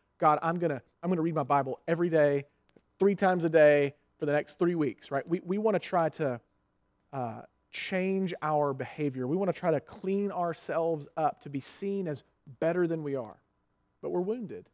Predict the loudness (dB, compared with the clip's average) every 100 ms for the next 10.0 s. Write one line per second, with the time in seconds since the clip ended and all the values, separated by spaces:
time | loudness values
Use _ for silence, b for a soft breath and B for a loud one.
0 | _ _ -16 -12 -10 -12 _ _ _ _
1 | _ _ -8 -8 -8 -4 -4 -4 -8 -12
2 | -12 -12 -10 -8 -8 -8 -12 -18 -12 -12
3 | -12 -16 -20 _ _ _ _ _ _ _
4 | _ _ _ -8 -8 -4 -2 -2 -4 -12
5 | -18 -20 _ _ _ _ _ _ 4 4
6 | 2 -4 -4 4 4 4 -2 -6 -4 -2
7 | -2 -6 -20 _ _ _ _ _ _ _
8 | _ _ _ _ _ _ _ _ _ _
9 | _ -20 -6 -2 0 -2 -8 -20 -20